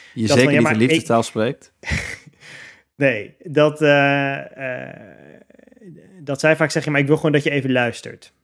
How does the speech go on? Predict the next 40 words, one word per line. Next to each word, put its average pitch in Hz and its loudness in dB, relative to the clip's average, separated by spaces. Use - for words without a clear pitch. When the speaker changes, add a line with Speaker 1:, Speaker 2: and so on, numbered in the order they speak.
Speaker 1:
Ja. - 2
Speaker 2:
Ik - -4
wil 135 -2
gewoon 147 -4
dat 139 0
je 156 -2
Speaker 1:
Ja, - 0
Speaker 2:
even 104 0
Speaker 1:
dat 110 2
is, 120 2
Speaker 2:
luistert. 110 0
Speaker 1:
eh, 120 -4
Speaker 2:
Ik 110 -8
wil 135 -4
eigenlijk 147 -2
dat 151 2
Speaker 1:
nu 123 4
Speaker 2:
je 135 4
Speaker 1:
zegt 151 4
ze 139 2
Speaker 2:
gewoon" 120 2
Speaker 1:
dat 120 -2
ook 107 -8
soms. 107 -6
"Zeg - -4
maar 143 0
Speaker 2:
Ja, 170 2
Speaker 1:
even 120 -2
niet, 117 -2
Speaker 2:
dat 151 0
Speaker 1:
ik 175 0
Speaker 2:
is - -
Speaker 1:
wil 123 2
Speaker 2:
vaak 165 2
Speaker 1:
gewoon 170 2
Speaker 2:
ook 151 -2
Speaker 1:
even 113 -2
iets 156 0
Speaker 2:
gewoon 104 -2
Speaker 1:
zeggen." 110 -14